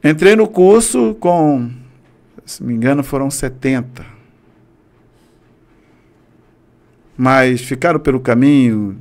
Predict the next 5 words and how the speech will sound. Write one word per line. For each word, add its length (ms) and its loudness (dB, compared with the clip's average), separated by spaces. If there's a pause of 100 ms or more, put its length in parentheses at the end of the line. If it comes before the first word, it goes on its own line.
(240)
teste 340 -2
físico, 1000 -4
teste, 720 -8 (760)
exame 340 0
médico. 540 0